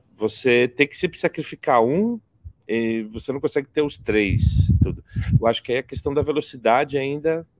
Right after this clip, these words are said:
é, digamos, não é que ele foi sacrificado, ele foi mantido, né? Então, a, o tempo de geração de blocos e essa parte do tripé, essa parte que manteve, digamos assim, você não teve uma, uma, uma ampliação.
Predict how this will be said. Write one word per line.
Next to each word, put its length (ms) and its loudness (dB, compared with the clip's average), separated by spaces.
é, 460 -2
digamos, 560 -6
não 160 -6
é 20 -4
que 100 -14
ele 80 -4
foi 140 -6
sacrificado, 800 -4
ele 100 -6
foi 140 -4
mantido, 640 -6
né? 340 -10
Então, 260 -6
a, 120 -6
o 100 -12
tempo 280 0
de 100 -12
geração 440 -4
de 100 -12
blocos 1080 0
e 180 -4
essa 240 -4
parte 520 -4
do 100 -8
tripé, 580 0
essa 320 -2
parte 320 -4
que 100 -12
manteve, 640 0
digamos 320 -12
assim, 100 -18
você 220 -14
não 80 -10
teve 200 -6
uma, 300 -4
uma, 540 0
uma 180 -4
ampliação. 560 -4